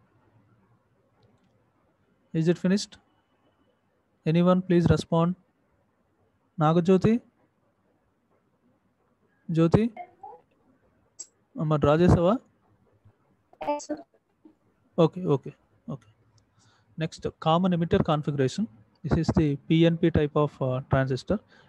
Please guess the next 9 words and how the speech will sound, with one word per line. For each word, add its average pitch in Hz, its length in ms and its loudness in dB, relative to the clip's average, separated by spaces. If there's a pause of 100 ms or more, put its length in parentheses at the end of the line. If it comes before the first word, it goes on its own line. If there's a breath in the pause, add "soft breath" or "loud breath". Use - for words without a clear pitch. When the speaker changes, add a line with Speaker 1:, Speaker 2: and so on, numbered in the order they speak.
Speaker 1:
layered 151 380 4
type. 151 220 2 (500 loud breath)
This 165 180 4
is 156 120 2
the 151 60 0
base 147 280 4
terminal 147 360 -2 (520)
and 156 120 0
the 151 80 2